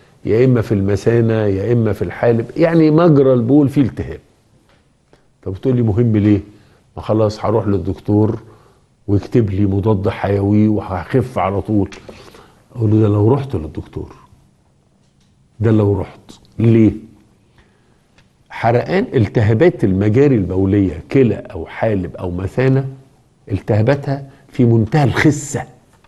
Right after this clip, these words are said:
في منتهى الخسة. تلات، أربع، خمس أيام حرقان بول ويختفي الحرقان. يختفي. رغم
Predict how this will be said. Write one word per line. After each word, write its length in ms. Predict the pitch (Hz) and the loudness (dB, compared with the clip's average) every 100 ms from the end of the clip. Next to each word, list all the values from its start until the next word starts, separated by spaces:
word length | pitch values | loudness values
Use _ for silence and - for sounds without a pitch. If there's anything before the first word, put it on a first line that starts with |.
| _ _ _ _ _ _ _ _ _ _ | _ _ _ _ _ _ _ _ _ _
في 180 | 131 117 | 2 2
منتهى 340 | 113 104 165 | 2 2 2
الخسة. 580 | 113 - 160 160 - - - _ _ _ _ _ _ _ _ | 2 2 2 2 -6 -14 -18 _ _ _ _ _ _ _ _
تلات، 340 | 165 175 143 156 | 0 2 2 0
أربع، 280 | 165 127 113 | 0 -2 -4
خمس 480 | - 147 131 - | -2 0 0 0
أيام 160 | 135 135 | 0 0
حرقان 420 | - 123 120 131 117 | -2 -2 0 2 4
بول 340 | 143 180 220 - | 4 4 2 0
ويختفي 760 | 120 127 117 - - 170 - | 2 2 0 -4 -2 0 0
الحرقان. 560 | 85 - 85 82 82 80 - _ _ _ _ _ _ _ _ _ 107 | -4 -6 -10 -8 -10 -12 -18 _ _ _ _ _ _ _ _ _ -8
يختفي. 540 | 92 - 170 - - - _ - | -8 -2 -2 -2 -6 -20 _ -2
رغم 440 | 131 180 131 90 | 4 4 2 -4